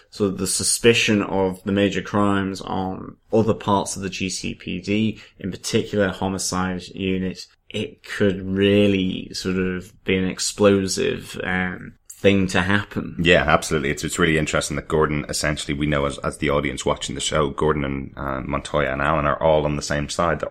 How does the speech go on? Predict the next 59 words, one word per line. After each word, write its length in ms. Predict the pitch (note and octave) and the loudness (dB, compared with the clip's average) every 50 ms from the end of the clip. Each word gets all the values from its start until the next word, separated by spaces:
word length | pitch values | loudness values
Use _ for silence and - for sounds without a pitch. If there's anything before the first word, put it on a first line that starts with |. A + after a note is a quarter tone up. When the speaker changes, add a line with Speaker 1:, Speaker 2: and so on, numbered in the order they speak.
| - | -2
Speaker 2:
all 240 | C#2+ D2+ D#2 D2+ C#2+ | 0 2 2 2 2
working 260 | D2 D2 - - D2+ | 0 -4 -4 -6 -6
together 280 | - - C#2+ D2 C#2 C#2+ | -6 -2 -2 -2 -2 -4
for 120 | - - C2+ | -6 -6 -8
the 40 | |
betterment 380 | C2 C#2 C#2+ C#2 - C#2 C2+ B1 | -4 -4 -4 -6 -4 -8 -12 -12
of 60 | - - | -12 -12
the 80 | - | -12
city, 380 | - - D2+ C#2 - C#2 - - - - - _ _ | -4 -4 -4 -4 -4 -8 -10 -12 -20 -20 -20 _ _
and 100 | - D2+ | -6 -4
he 60 | C#2+ | -4
can't 280 | - - D#2+ D#2+ - - | -2 0 0 0 0 -2
even 140 | D2+ - - | -6 -6 -6
catch 260 | - - C#2+ - - | -4 -4 -4 -4 -4
a 40 | C#2 | -4
break 420 | - C#2+ C#2+ C#2+ C#2 - - - _ _ _ _ _ | 0 2 2 2 0 -2 -10 -20 _ _ _ _ _
with 460 | - D2+ C#2+ - - - - - - | -4 -4 -4 -4 -6 -14 -16 -18 -14
the 80 | - - | -14 -10
two 260 | - - - E2+ D#2 | -8 -6 -4 -4 -2
most 280 | C#2+ D2 C#2 C2 - - | -2 -2 -4 -4 -4 -2
likely 320 | D2 D2 D2+ - - F#2+ | 0 0 -2 -2 -2 -4
Speaker 1:
Yeah. 80 | E2+ - | -4 -2
Speaker 2:
people 200 | D#2+ D2+ - C#2 | -4 -4 -4 -4
that 80 | C2 C2+ | -6 -6
he 40 | C#2 | -6
should 180 | - - - | -8 -10 -8
be 60 | - | -6
working 380 | C#2+ C2+ D#2+ D#2+ - - E2 D#2+ | -2 0 0 0 0 0 -2 -2
with 80 | D#2 - | -2 -2
in 60 | B1 | -4
the 60 | D2 | -6
G 120 | - D2+ | -6 -8
C 180 | C#2+ - - D2 | -8 -6 -6 -8
P 200 | - - D2+ D2 | -6 -2 -2 0
D. 220 | C#2 D2+ C#2+ C2+ - - - - - - - - | 0 0 -2 -2 -6 -12 -16 -18 -16 -14 -8 -4
Um, 280 | C2+ C#2 C#2 C2+ C2 - | -4 -4 -2 -4 -4 2
they 100 | - E2 | 4 4
already 240 | D2 C#2+ C#2+ C#2+ C2 | 6 6 4 0 -2
hate 260 | - - D2 D2+ - | -2 -4 -4 -4 -4
him. 120 | - B1 C2 | -6 -8 -4
They 100 | C2+ C#2+ | -4 -2
already 180 | C#2 C#2+ C#2+ | 0 0 -2
<laughs> 100 | C#2+ - - | -4 -2 -2
think, 140 | F2+ A2 A2 | -2 2 4
they 120 | C#3 G#2 | 4 2
already 200 | E2+ E2+ D#2 D#2+ | 2 0 -2 -2
suspect 420 | - - - - - D2 - - | -2 -2 -4 -4 -4 -6 -6 -6
him 80 | - D2 | -10 -10
of 80 | C#2 - | -8 -6
being 180 | D2+ D2 C#2 | -8 -6 -6
a 40 | D2 | -2
bad 300 | - - F#2+ G2+ F#2+ F2+ | 2 4 4 4 4 4
guy, 280 | G#2+ G#2 G2 F#2+ F#2 F#2 - - - - _ _ | 4 4 4 4 2 -2 -8 -18 -20 -20 _ _
and 140 | D#2 D#2 D2+ | -8 -4 -4
he 80 | E2 | -4
thinks 280 | D2+ - D#2 D2+ - - | -4 -2 -4 -4 -4 -2
they're, 340 | - C#2+ C2+ C#2 - - - - | -2 0 0 0 -2 -4 -10 -16
that 300 | A#1+ A#1+ - - - - | -8 -6 -6 -6 -2 0
they're 340 | D#2+ C#2+ C#2 C#2+ C#2 - | 0 2 2 0 -2 -4